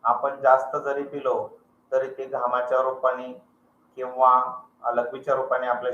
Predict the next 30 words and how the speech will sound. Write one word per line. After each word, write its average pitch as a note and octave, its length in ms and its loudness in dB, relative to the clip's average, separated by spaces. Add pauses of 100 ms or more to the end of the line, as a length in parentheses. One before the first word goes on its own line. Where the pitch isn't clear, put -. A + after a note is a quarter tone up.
शरीरातून B2 480 -2
बाहेर B2 320 8
पडतं, A#2+ 380 -2
त्याचा A#2+ 240 -2
जास्त B2 380 2 (220)
इफेक्ट B2+ 420 -8 (140)
आपल्या B2+ 280 0
शरीरावर B2 500 6
होत B2+ 340 -4
नाही A2+ 260 -8 (420)
आणि C3 340 -6 (160)
आपल्या B2 260 -2 (100)
शरीराचं B2 540 0 (300)
कार्य D3 360 6
व्यवस्थित C3+ 540 -2
चालण्यासाठी B2 680 0
पाण्याची B2 800 -2
अधिकाधिक B2 540 -4
गरज B2+ 240 2
असते. B2 280 0
हे A#2+ 300 -10
तुम्ही B2+ 180 -20
इयत्ता B2 480 4 (420)
तिसरी C#3 300 -12
मध्ये C3 400 -6
शिकलेला B2+ 440 4
आहात A2+ 240 8
पाणी A#2+ 240 4
या C3 120 0
घटकामध्ये. B2 640 0